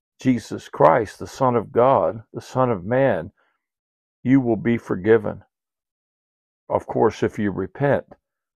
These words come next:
But the one who blasphemes or speaks evil of the Holy Spirit will not be forgiven." It becomes the eternal sin.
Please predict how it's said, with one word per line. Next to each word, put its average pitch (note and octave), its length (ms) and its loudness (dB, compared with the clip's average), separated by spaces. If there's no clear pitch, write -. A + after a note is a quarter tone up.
But - 160 2
the B2+ 80 8
one C3 240 10
who C3+ 120 2
blasphemes A#2+ 1200 2
or - 60 -18
speaks - 460 -2
evil E3 340 0
of D3+ 100 -4
the C#3 120 4
Holy B2+ 260 0
Spirit A2 540 2
will G#2+ 140 4
not B2 460 6
be B2+ 200 4
forgiven." A2+ 720 0
It B2+ 180 4
becomes C3+ 720 2
the B2+ 160 2
eternal C3+ 480 0
sin. A#2+ 600 -2